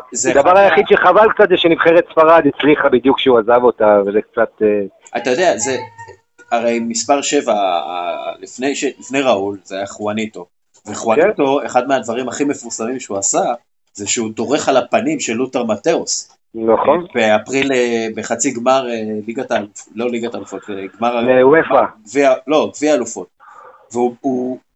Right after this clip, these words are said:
Speaker 1: הוא, הוא מפרק את הפנים של, אה,
Speaker 2: כן,
Speaker 1: לותר
Speaker 2: כן,
Speaker 1: מתאוס.
Speaker 2: גביע האלופות, נכון.
Speaker 1: כן, ו-, והוא מאוד, והוא נתפס כשחקן מאוד מלוכלך בגלל זה, למרות
Speaker 2: כן.
Speaker 1: שהוא לא היה שחקן מאוד מלוכלך,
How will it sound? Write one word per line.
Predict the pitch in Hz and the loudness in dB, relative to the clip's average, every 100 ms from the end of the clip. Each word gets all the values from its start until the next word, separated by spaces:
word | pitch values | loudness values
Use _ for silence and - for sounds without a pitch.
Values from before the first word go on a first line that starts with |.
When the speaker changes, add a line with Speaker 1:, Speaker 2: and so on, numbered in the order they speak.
| _ _ | _ _
Speaker 1:
הוא, | 117 110 | -14 -10
הוא | 127 | -8
מפרק | 123 - 139 165 - | -8 -2 0 0 -2
את | |
הפנים | 143 - 143 - | -2 -2 -4 -6
של, | - - 175 139 | -10 -2 0 0
אה, | 127 120 | 0 2
Speaker 2:
כן, | 135 | 4
Speaker 1:
לותר | 160 160 | 4 4
Speaker 2:
כן, | 160 | 4
Speaker 1:
מתאוס. | 127 | 4
Speaker 2:
גביע | - | 2
האלופות, | 151 139 - 107 | 4 2 2 0
נכון. | 104 - 113 | 0 -2 -2
Speaker 1:
כן, | 127 131 113 113 | -2 -4 -6 -8
ו-, | 110 117 113 98 - 107 107 104 104 101 101 _ _ | -6 -6 -6 -8 -8 -10 -8 -10 -10 -12 -12 _ _
והוא | 113 | -4
מאוד, | 117 143 - _ _ | 0 0 -2 _ _
והוא | 104 117 | -8 -6
נתפס | 117 - 165 170 - | -6 -2 0 0 -2
כשחקן | 120 117 135 127 | -6 -2 -2 0
מאוד | 135 143 | 0 0
מלוכלך | 131 117 117 139 - - | -2 -4 0 0 0 -8
בגלל | 113 123 147 139 | -2 2 2 2
זה, | 104 | -4
למרות | 95 | -6
Speaker 2:
כן. | - 120 | 0 2
Speaker 1:
שהוא | 123 117 | 2 -2
לא | 139 | 2
היה | 147 127 120 | 4 4 0
שחקן | - - 120 | -4 -8 -6
מאוד | 117 117 | -4 -6
מלוכלך, | 113 117 180 | -8 -4 -4